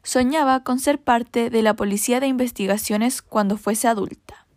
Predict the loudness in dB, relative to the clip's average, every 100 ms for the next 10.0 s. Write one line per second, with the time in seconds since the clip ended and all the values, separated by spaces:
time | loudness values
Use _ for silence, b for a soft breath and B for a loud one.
0 | _ _ _ _ _ _ _ -6 -4 -4
1 | -4 -2 -2 -4 -4 -4 -2 -2 -2 -2
2 | -4 -4 -6 -8 -6 -6 -4 -4 -4 -4
3 | -4 -4 -6 -8 -12 _ B B _ -4
4 | -2 -2 -2 -2 -4 -4 -4 -4 -2 -4
5 | -4 -4 -4 -4 -4 -4 -2 -2 -2 -6
6 | -8 -4 -4 -2 -4 -4 -4 -6 -10 -18
7 | -20 -20 b b b b b _ -2 0
8 | -2 -2 -2 -2 -2 -2 -2 -4 -6 -8
9 | -4 -2 0 -2 -4 -6 -4 -4 -4